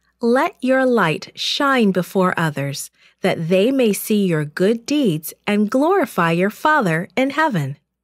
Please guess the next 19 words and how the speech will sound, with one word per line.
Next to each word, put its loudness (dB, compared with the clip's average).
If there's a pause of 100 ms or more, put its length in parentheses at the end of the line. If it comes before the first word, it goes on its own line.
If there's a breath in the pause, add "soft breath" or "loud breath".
(680 soft breath)
The 2
message 0
is, -2 (440)
God 0
can 0
use 2
my 2
life -2 (160)
to -6
influence 0
others -2
for -2
good. -2 (1500)
Have -2
you 2
ever 2
entered 2
a 0
competition? -2